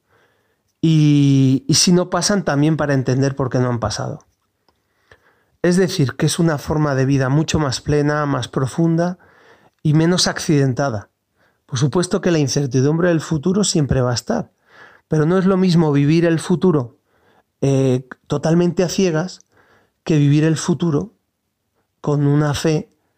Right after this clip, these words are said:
basada en la supervisión de Hashem. No es lo mismo sentirse perdido que sentirse cuidado por Hashem. No tiene nada que ver esa, esa percepción del día a día entre una cosa que,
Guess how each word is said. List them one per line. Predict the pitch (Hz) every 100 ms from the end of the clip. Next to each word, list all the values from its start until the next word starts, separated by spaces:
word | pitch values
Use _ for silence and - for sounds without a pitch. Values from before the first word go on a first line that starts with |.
| _ _ _ _
basada | - 143 139 - 147 135 139 139
en | 135 135 131
la |
supervisión | 123 135 135 131 - 131 120
de |
Hashem. | 113 - - _ _ _ _ _ _ _ _ _ _
No | - 131
es | 165
lo | 165
mismo | 175 143 143
sentirse | - 151 180 156 185
perdido | 147 170 165 180 160 233 - _ _ -
que | 156
sentirse | 143 143 120 143 131 165 139
cuidado | 151 139 127 123
por | 120
Hashem. | 110 - - _ _ -
No | 151 143
tiene | - 156 147
nada | 156 151 143
que | 139
ver | 139 131 131 _ - _ _ _ -
esa, | 139 - 151 147 143 135 - - - _ -
esa | 147 - 147
percepción | 165 131 143 - 175 151
del | 139 135
día | 160 156
a |
día | 151 170 175 220 _ _ _ _ _ _ _
entre | 147 156 139 143 143
una | 147 165 165 170 170 170 165 160 160 143
cosa | 147 160 147
que, | - 139 131 127 117 90 - - - -